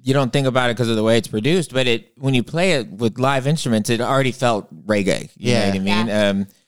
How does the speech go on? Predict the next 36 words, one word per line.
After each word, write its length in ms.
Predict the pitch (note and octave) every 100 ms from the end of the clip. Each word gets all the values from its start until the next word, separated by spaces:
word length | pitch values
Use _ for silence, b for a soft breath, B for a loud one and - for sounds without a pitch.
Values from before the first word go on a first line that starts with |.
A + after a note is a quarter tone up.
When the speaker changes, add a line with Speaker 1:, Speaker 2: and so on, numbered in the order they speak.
| b b b b -
Speaker 1:
which 280 | G2+ G#2
was 240 | G#2 G2+ F#2
a 180 | E2+ G#2
groove 500 | F2+ A2+ A2 G#2+ G#2
that, 120 | G2+
you 160 | G#2+
know, 220 | G2 F#2+ G2+
kind 200 | A2+ G#2+
of 80 | F#2+
a, 240 | F#2 G#2 -
a 80 |
feel. 640 | G2 - G2+ G2 F#2 G2 _ _ _ _ -
We're, 360 | B2 B2+ B2 - _ _ _ _ -
I 120 | D#3
don't 120 | D3+
know 160 | C3+ B2+
that 220 | A#2+ A2
w-, 160 | F#2+ -
I 140 | A2+
would 360 | G#2 F#2 - G2+
label 460 | G2 G#2+ A2+ F#2+
us 240 | F2 F2+ F2+
as 160 | G2
a, 180 | F#2+ F2+ -
a 60 |
ska 260 | - - G2 F#2+ F#2 D2
or 180 | F#2 F2+
a 40 |
reggae 440 | F2+ F#2+ F#2 F#2 F2+
band 360 | F#2+ F#2 F#2
necessarily, 760 | F#2+ G2+ D#2+ - G#2 G#2 F#2+ F#2+
Speaker 3:
We're 60 |
not. 60 | F#2+
Speaker 1:
but 160 | G2+
it's 220 | G2+ G2 G#2
a, 340 | F#2+ F#2